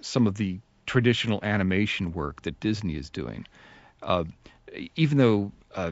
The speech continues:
Steve doesn't have animation in his veins, the other guys, th-, the employees do. And so they're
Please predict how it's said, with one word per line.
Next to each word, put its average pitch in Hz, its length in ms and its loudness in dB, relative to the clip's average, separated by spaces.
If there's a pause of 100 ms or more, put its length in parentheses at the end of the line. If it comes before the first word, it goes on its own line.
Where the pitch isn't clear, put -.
Steve 135 420 6
doesn't 101 300 0
have 90 360 -2 (640)
animation 98 640 0
in 92 100 -2
his 87 140 -4
veins, 82 480 -2
the 107 160 2
other 131 160 4
guys, 85 640 -2 (560)
th-, - 140 -10
the 104 100 0
employees 110 600 4
do. 110 480 2 (500)
And 87 220 -4
so 98 340 2
they're 117 340 6